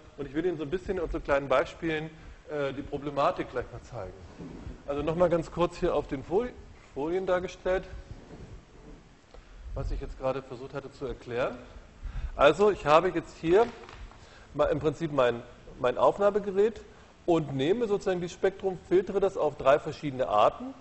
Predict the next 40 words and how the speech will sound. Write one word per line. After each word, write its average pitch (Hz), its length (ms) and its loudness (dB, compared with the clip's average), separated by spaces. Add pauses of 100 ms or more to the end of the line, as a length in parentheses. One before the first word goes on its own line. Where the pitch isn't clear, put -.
(140)
wo 143 120 0
ich 135 80 -6
nicht 208 220 -8
weiß, 170 400 2 (240)
wie 165 140 -6
diese 165 200 -4
Filter 147 320 0
aussehen 160 380 0
mussten. 120 300 -8
Das 135 120 -4
musste 175 280 -4
man 151 120 0
damals 139 280 0
erst 110 180 -2
rausfinden. 151 640 -2 (440)
Nur 196 360 4 (180)
dieses 196 340 -4
Filter 135 360 0
für - 180 -4
Y, 123 420 -4 (540)
das 160 180 2
kannte 139 360 2
ich. - 260 -12 (960)
Das 143 120 -4
hat 185 140 4
mir 196 80 4
sozusagen 170 400 0
ein 139 100 2
Signal 135 340 2
Y 190 340 -4
gegeben. 190 420 -4 (160)
Zwei 151 220 2
andere 175 300 0
liefern 160 420 -4
mir 156 100 -4
dann 143 160 -4
das 127 120 -10
Signal, 127 420 0 (560)
ähm, 120 300 2 (1000)
Z - 340 4